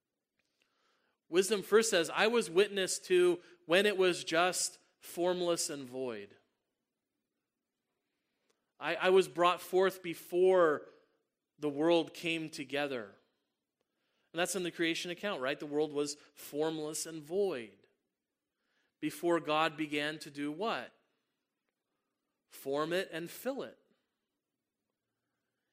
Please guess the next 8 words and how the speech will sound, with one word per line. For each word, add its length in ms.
And 100
so 140
wit-, 340
wisdom's 540
perspective 640
is 140
to 100
say, 300